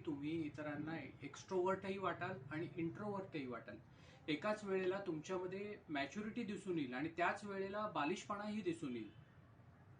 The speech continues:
यामुळे होणारे काय की इतर लोक, तुमच्या आजूबाजूची लोकही यामध्ये कन्फ्यूज होतील. परंतु तरीही असं असलं तरी तुम्ही इतरांना हवे हवेसे वाटणारे आहात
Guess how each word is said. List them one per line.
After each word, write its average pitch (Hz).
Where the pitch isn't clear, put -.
यामुळे 156
होणारे 165
काय 135
की 170
इतर 196
लोक, 156
तुमच्या 127
आजूबाजूची 151
लोकही 170
यामध्ये 170
कन्फ्यूज 165
होतील. 110
परंतु 226
तरीही 190
असं 131
असलं 165
तरी 175
तुम्ही 160
इतरांना 165
हवे 147
हवेसे 185
वाटणारे 143
आहात 120